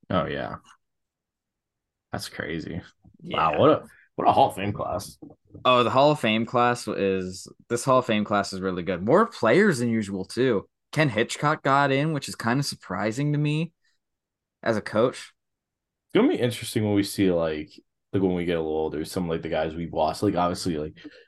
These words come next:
Speaker 1: you know, the big ones are gonna be, like, Ovi and Crosby. Well, I feel like Fleury's gonna have a weird case. He might get one.
Speaker 2: We have so many guys. Like, to me, it's Ovi, Backstrom,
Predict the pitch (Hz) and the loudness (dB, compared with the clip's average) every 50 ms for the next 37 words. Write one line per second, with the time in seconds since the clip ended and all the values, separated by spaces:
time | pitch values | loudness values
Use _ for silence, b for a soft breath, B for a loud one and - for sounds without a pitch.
0 | B - - 95 92 87 85 85 95 80 80 78 80 82 82 82 78 80 80 76 | B -4 2 2 4 4 4 0 0 -2 -2 -6 -6 -6 -6 -6 -4 -2 -2 -2
1 | 82 90 - - - _ _ _ _ _ _ - 87 85 82 80 78 76 76 73 | -4 -4 -8 -14 -20 _ _ _ _ _ _ -2 0 0 0 0 -2 -4 -6 -8
2 | 71 67 67 65 65 67 69 - b b b b _ _ _ _ - 82 82 78 | -10 -12 -12 -12 -12 -14 -16 -18 b b b b _ _ _ _ -4 -2 -2 -2
3 | 78 76 73 69 69 71 71 - _ _ _ _ - - - 95 87 87 87 85 | -2 -4 -6 -8 -12 -16 -18 -20 _ _ _ _ -12 -4 0 2 4 4 4 4
4 | 82 80 76 - - - - 76 65 65 64 71 - - _ _ _ _ _ _ | 2 2 -2 -6 -12 -14 -12 -10 -10 -10 -10 -12 -14 -16 _ _ _ _ _ _
5 | _ _ _ _ _ - 98 87 - - 92 98 - - - 101 87 - - - | _ _ _ _ _ -6 -6 -4 -2 -2 -6 -6 -4 -2 -2 -2 -2 -4 -8 -4
6 | 101 98 95 92 92 90 85 85 82 80 85 80 80 76 73 - 95 90 - _ | 0 0 2 2 2 0 0 -2 -2 -4 -4 -6 -8 -12 -12 -14 -14 -14 -14 _
7 | _ _ - 110 95 90 90 82 78 78 - - 85 78 - 107 107 95 87 80 | _ _ -12 -8 -4 -2 -2 -2 -2 -6 -6 -8 -10 -6 -2 0 0 2 0 0
8 | 78 76 - 78 69 67 - - 50 50 53 - 80 131 139 160 165 160 160 147 | -2 -6 -6 -6 -6 -6 -6 -8 -10 -10 -10 -10 -6 0 4 4 4 4 4 0
9 | 143 139 131 - - - - 127 123 127 127 123 123 120 107 110 113 107 107 110 | 0 -2 -4 -4 -8 -2 0 0 2 2 2 0 0 0 0 2 4 4 6 6
10 | 110 107 104 101 110 110 104 - - 117 113 113 117 120 123 123 123 117 87 110 | 4 2 2 0 -2 -4 -4 -4 -4 -2 -2 0 0 2 2 2 2 2 2 2
11 | 104 - - - - - - - - _ _ _ _ _ _ _ _ _ _ _ | 0 -2 -4 -8 -8 -8 -10 -10 -14 _ _ _ _ _ _ _ _ _ _ _
12 | _ _ _ - 110 123 139 156 156 147 151 170 170 170 175 180 175 B B B | _ _ _ -2 2 6 6 6 6 6 4 4 6 6 6 6 4 B B B
13 | B - - 135 139 143 143 - - - - - 151 147 147 143 143 143 147 143 | B 0 2 4 6 4 4 2 -2 -8 -2 2 4 4 6 6 6 4 2 0